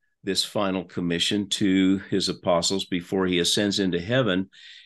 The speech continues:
And, uh, Acts chapter eight, uh, excuse me, Acts chapter one, verse eight provides for us an outline of the book of Acts.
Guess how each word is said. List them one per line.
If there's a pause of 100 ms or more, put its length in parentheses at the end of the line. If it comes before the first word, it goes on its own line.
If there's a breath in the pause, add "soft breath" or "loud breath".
(140 loud breath)
And,
uh,
Acts
chapter
eight,
uh,
excuse
me,
Acts
chapter
one,
verse
eight
provides
for
us
an
outline
of
the
book
of
Acts.